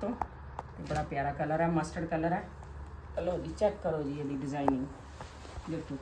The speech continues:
ਕਿੱਡੀ ਸੋਹਣੀ ਹੈ ਪ੍ਰਿੰਟਿੰਗ, ਬਹੁਤ ਸੋਹਣੀ, ਬਹੁਤ ਸੋਹਣੀ ਪ੍ਰਿੰਟਿੰਗ ਹੈ, ਬੜਾ ਪਿਆਰਾ ਲੱਗ ਰਿਹਾ। ਇਹ ਆਏਗਾ ਜੀ ਨੈਕ, ਤੇ ਨੈਕ ਆਏਗਾ ਤੇ ਨੈਕ ਦੇ ਆਗੇ ਜੀ ਫਲਾਵਰ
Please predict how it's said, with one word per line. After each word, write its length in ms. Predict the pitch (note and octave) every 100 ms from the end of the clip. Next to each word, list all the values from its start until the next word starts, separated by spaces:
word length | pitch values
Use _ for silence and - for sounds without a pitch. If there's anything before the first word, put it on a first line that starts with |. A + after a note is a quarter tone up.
| -
ਕਿੱਡੀ 280 | E3+ D#3 F3
ਸੋਹਣੀ 500 | - E3+ D#3 E3+ E3+
ਹੈ 40 |
ਪ੍ਰਿੰਟਿੰਗ, 500 | D#3 E3 D#3+ E3 F3+
ਬਹੁਤ 220 | E3 F#3+
ਸੋਹਣੀ, 260 | C4 E3+ D3+
ਬਹੁਤ 360 | D#3 D#3 G#3+ C4
ਸੋਹਣੀ 220 | G3 G3
ਪ੍ਰਿੰਟਿੰਗ 420 | G3 E3+ D#3+ E3
ਹੈ, 120 | G3+ - - -
ਬੜਾ 120 | F3 D#3+
ਪਿਆਰਾ 260 | D#3+ D3+
ਲੱਗ 220 | D3 C#3
ਰਿਹਾ। 140 | D3 D3+ - - - -
ਇਹ 120 | G3
ਆਏਗਾ 280 | G3+ F#3 F#3
ਜੀ 140 | F3+
ਨੈਕ, 340 | F#3+ E3 D#3+ C4+ - - - - - - - - - - - -
ਤੇ 80 | F#3
ਨੈਕ 340 | F3+ E3 -
ਆਏਗਾ 300 | G3 G3 G#3 B3+ - - - -
ਤੇ 140 | F3
ਨੈਕ 300 | E3+ E3 D#3+
ਦੇ 200 | F3 F3 F3 - - - - -
ਆਗੇ 240 | E3+ D#3+ E3
ਜੀ 140 | E3+
ਫਲਾਵਰ 500 | E3+ D#3+ C#3 C3+ D4